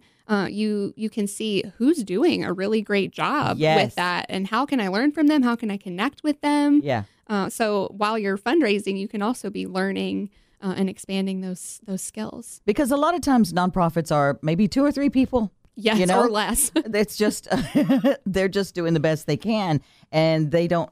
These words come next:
Speaker 2: they have not acquired that skill set of working on social media or of fundraising. And so this is a chance for them to to get in with the people, like you said, work with the best of the best, to work with the pros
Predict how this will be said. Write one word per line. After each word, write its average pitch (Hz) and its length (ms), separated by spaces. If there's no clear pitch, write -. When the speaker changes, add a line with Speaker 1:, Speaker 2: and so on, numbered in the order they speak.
Speaker 2:
they 180 140
have 190 160
not 151 160
acquired 139 420
that - 200
skill 131 280
set 127 320
of 139 280
working 139 440
on 117 160
social 110 360
media 95 520
or - 220
of 147 240
fundraising. 113 920
And 151 120
so 151 160
this 165 260
is 170 120
a 156 80
chance 139 300
for 135 100
them 131 240
to 120 220
to 185 60
get 156 300
in 160 300
with 135 260
the 165 80
people, 156 300
like 131 180
you 175 60
said, 147 320
work 131 240
with 127 160
the 104 40
best 113 260
of 127 40
the 151 60
best, - 360
to 165 100
work 196 200
with 254 80
the 247 60
pros - 520